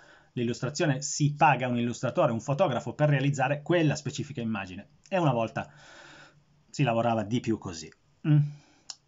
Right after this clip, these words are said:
Ora, ora, questa collana io ve la devo mostrare, perché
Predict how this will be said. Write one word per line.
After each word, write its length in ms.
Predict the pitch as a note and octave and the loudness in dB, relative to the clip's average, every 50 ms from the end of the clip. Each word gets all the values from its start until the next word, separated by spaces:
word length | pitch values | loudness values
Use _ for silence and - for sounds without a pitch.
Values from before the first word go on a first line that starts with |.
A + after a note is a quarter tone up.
| _ _ _ _ - | _ _ _ _ 0
Ora, 320 | - G3+ C#3+ A2+ G2+ - - _ _ _ _ _ _ - - _ _ _ _ _ _ - - | 2 4 4 4 0 -4 -8 _ _ _ _ _ _ -20 -20 _ _ _ _ _ _ -6 -4
ora, 280 | C#3+ G#2 D#2 - - - _ _ _ _ _ _ _ _ _ _ _ _ _ _ _ _ | -4 -4 -4 -10 -16 -20 _ _ _ _ _ _ _ _ _ _ _ _ _ _ _ _
questa 300 | _ - A#3+ E3+ - F#3 | _ -4 -2 0 2 2
collana 360 | D3+ A3 F#3 C#3 C3 B2+ B2+ B2+ | 2 4 4 4 4 4 2 0
io 180 | B2 B2 A#2+ | 0 0 0
ve 80 | A2+ A#2+ | 0 0
la 100 | G#2+ G#2+ | 0 0
devo 180 | G#2+ G#2 G2 | -2 -4 -6
mostrare, 540 | F#2+ F2+ F2+ - - - - - - - - - | -6 -8 -10 -12 -12 -14 -14 -14 -14 -14 -12 -4
perché 520 | - F#3 E3 - F#3+ F#3+ G3+ G3+ G3+ | -4 -2 -2 2 4 6 6 6 4